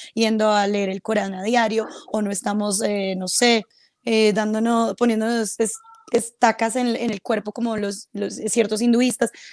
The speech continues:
creemos que nosotros somos libres porque nos podemos, podemos hacer lo que nos dé la gana. Pero yo creo que en esta situación, en este momento del país,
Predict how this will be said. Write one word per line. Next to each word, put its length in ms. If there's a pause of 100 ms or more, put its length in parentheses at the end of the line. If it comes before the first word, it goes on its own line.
(120)
creemos 320
que 100
nosotros 300
somos 240
libres 320
porque 220
nos 160
podemos, 560 (180)
podemos 220
hacer 120
lo 80
que 120
nos 100
dé 80
la 120
gana. 380 (280)
Pero 140
yo 140
creo 300
que 80
en 60
esta 160
situación, 520
en 200
este 280
momento 380
del 180
país, 440